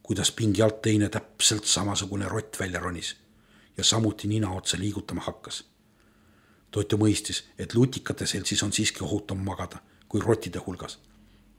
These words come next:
Ta ronis narile ja seekord täitis ta täpselt tõrksa nõuannet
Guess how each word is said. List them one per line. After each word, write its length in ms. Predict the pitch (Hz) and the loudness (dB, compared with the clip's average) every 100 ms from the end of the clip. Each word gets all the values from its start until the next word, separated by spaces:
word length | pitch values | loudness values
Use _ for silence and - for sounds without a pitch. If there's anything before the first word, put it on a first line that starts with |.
| _ | _
Ta 80 | 98 | -2
ronis 300 | 101 101 - | 0 0 2
narile 420 | 110 139 - - - - - - - | 4 4 2 -4 -10 -20 -20 -20 -12
ja 80 | - | -2
seekord 500 | - 95 - 92 - - - | 0 0 -2 -6 -10 -20 -8
täitis 300 | - - - | -6 -2 -4
ta 100 | - | -4
täpselt 520 | - 117 - - - | -2 -2 2 0 0
tõrksa 380 | - 101 - 87 | -2 -2 -2 -2
nõuannet 520 | 101 98 87 82 - | 0 -2 -4 -8 -12